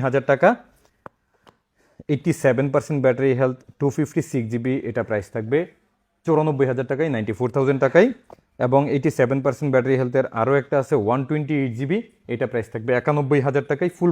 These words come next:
বক্স সহ। এই জিনিসগুলা কিন্তু এমনিতে রেগুলার কিন্তু অনেক বেশি দাম থাকে, only ফোনই এর থেকে বেশি দাম থাকে। আমি যেহেতু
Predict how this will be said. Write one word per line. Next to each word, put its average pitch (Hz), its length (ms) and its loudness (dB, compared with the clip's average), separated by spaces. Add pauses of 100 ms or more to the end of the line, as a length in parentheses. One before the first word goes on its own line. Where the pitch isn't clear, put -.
বক্স 131 220 2
সহ। 113 160 -2 (320)
এই 151 160 2
জিনিসগুলা 156 380 0 (100)
কিন্তু 160 260 -2 (920)
এমনিতে 160 320 0
রেগুলার 131 480 2
কিন্তু 156 160 -6 (100)
অনেক 131 220 -2
বেশি 131 160 -4
দাম 120 140 -2 (100)
থাকে, 123 220 -2 (480)
only 175 280 2
ফোনই 165 240 -2
এর 123 140 -2
থেকে 139 140 -4 (100)
বেশি 120 140 -8
দাম 110 220 -4
থাকে। 104 180 -4 (420)
আমি 127 160 -2
যেহেতু 147 200 0